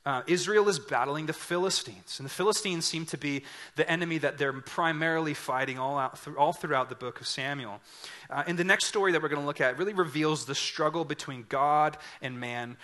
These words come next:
for control. So look, take a look at chapter four through seven. We see this crazy story about, uh, basically Israel, uh,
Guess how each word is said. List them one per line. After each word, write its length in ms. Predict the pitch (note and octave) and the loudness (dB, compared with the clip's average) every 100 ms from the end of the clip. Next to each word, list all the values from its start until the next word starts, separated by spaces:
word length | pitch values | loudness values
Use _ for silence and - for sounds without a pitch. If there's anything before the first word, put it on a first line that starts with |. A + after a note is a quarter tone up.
| - | -18
for 160 | - C3+ | -6 -6
control. 400 | D3 A#2 B2 A2+ | -4 -6 -4 -2
So 200 | - C3+ | -2 -2
look, 160 | D3+ F3+ | -4 0
take 160 | - G3 | 2 4
a 60 | |
look 100 | E3+ | 2
at 80 | C3+ | 0
chapter 320 | - E3+ - | -2 0 0
four 380 | F3 - E3 E3+ | -2 -2 0 0
through 240 | E3 D#3+ C#3 | 0 -2 0
seven. 640 | - F#3 E3+ C3 A#2 D3 - - - | 0 4 4 2 -6 -10 -12 -18 -6
We 80 | D3+ | -2
see 160 | - D#3+ | 2 2
this 160 | D3 | 0
crazy 400 | - F#3 F#3 G3+ | 0 0 0 0
story 560 | G3 - D#3 C3+ B2 B2+ | -2 -2 -2 -2 -2 -2
about, 460 | - B2+ B2+ A#2+ - - - | -2 0 2 2 0 -12 -6
uh, 300 | - B2+ A#2 - - _ _ _ - _ C3 | 0 2 2 -2 -14 _ _ _ -20 _ -2
basically 520 | F3 - A3 F#3 D#3+ | 2 2 0 0 0
Israel, 680 | E3 F#3+ D#3+ D#3 A#2 A2 C3 D3 _ _ _ - - - | 2 2 2 0 0 -2 -6 -12 _ _ _ -20 -20 -8
uh, 300 | B2 A#2+ A2+ | -2 0 0